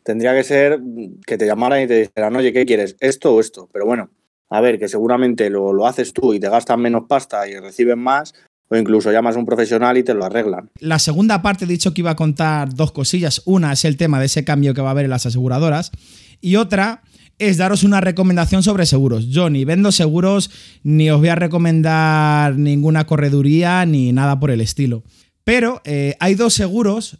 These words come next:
Speaker 2: eh, uno es el que yo tengo, que es el Allianz Extra Hogar, y otro que tiene Mafre, que no sé cómo se llama. Lo bueno de estos seguros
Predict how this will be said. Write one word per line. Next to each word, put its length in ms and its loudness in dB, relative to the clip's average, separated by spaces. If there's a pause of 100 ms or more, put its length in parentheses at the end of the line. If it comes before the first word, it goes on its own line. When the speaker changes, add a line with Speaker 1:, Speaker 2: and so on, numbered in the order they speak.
Speaker 2:
eh, 400 -6
uno 220 2
es 140 0
el 100 -4
que 80 -2
yo 140 2
tengo, 260 0
que 120 -2
es 120 0
el 100 0
Allianz 640 0
Extra 400 0
Hogar, 440 0 (440)
y 120 2
otro 200 0
que 120 -2
tiene 220 2
Mafre, 480 0
que 120 0
no 100 2
sé 140 2
cómo 200 0
se 120 0
llama. 340 -2 (400)
Lo 220 2
bueno 260 2
de 80 0
estos 240 -2
seguros 560 -2